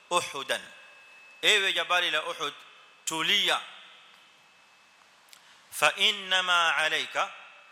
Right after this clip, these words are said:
kwani aliyoko juu yako sasa hivi, "nabiyyun wa siddiqun wa sha-, wa shahidan." "Nabiyyun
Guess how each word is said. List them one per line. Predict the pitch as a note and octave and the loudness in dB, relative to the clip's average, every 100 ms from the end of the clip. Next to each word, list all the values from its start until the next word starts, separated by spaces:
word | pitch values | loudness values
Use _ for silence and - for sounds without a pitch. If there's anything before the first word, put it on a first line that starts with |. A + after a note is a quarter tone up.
| - - _ _ | -20 -20 _ _
kwani | F3 G3 F#3 F3+ | 2 2 0 -4
aliyoko | F3 D#3+ E3 G#3 G3+ F#3 | -4 -4 -4 -4 -4 -10
juu | E3 D#3 D#3+ | -10 -10 -2
yako | F3+ F3+ E3 | 0 0 -6
sasa | D#3 D3 D#3 | -10 -8 -2
hivi, | D#3+ B2+ G2 - - - - - _ _ _ _ _ _ _ _ - | -2 -2 -8 -20 -20 -20 -20 -20 _ _ _ _ _ _ _ _ 0
"nabiyyun | C3+ C#3 F#3+ G3 G#3 - - - - - _ _ _ _ _ _ _ _ - _ | 0 2 0 0 -4 -8 -20 -20 -20 -20 _ _ _ _ _ _ _ _ -20 _
wa | G#2 B2+ | -4 -2
siddiqun | - C#3+ C#3 - D3+ G3 G3+ G3+ G#3+ G#3+ - - - - - - - - - | 0 -2 -4 -6 -2 -2 -2 -2 -2 -4 -16 -20 -20 -20 -20 -20 -20 -20 0
wa | B2+ | 2
sha-, | - D3 C3 B2 - | 2 -2 -2 -6 0
wa | B2+ C3+ B2 - | 4 4 0 -4
shahidan." | C3+ B2 B2+ A#2 C3 A#2 - - - - - _ _ _ _ _ _ _ _ _ _ _ _ _ - | -4 -2 -6 0 0 0 -6 -18 -20 -20 -20 _ _ _ _ _ _ _ _ _ _ _ _ _ -4
"Nabiyyun | B2 C3+ F3 D3+ E3+ G3 | 0 0 0 0 -2 -4